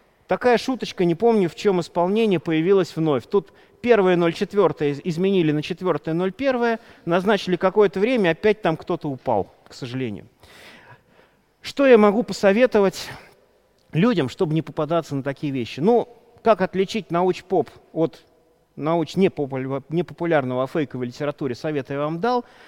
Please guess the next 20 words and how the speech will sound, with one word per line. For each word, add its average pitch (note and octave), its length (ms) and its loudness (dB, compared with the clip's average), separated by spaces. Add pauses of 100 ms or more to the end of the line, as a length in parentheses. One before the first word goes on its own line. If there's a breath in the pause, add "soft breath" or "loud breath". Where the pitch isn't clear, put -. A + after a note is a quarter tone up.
(340 loud breath)
А E3+ 280 4
главное F#3 520 2
даже C#3+ 320 -2
не D3 160 -2
это. A#2+ 200 -4
Вот B2+ 200 -6
то G3+ 200 2
насчет, D3+ 520 -4 (340)
особенно D3+ 420 -4
это C3+ 240 -6 (160)
касается D3+ 480 -4
Луны, D#3 240 -2
которая C3 400 -6
освещена C3 440 -12
сверху. B2 460 -12 (840 soft breath)
Смотрите E3+ 480 -6
сами D3+ 260 -6
больше A#2+ 360 -10
на A#2 100 -10
небо. G2+ 260 -14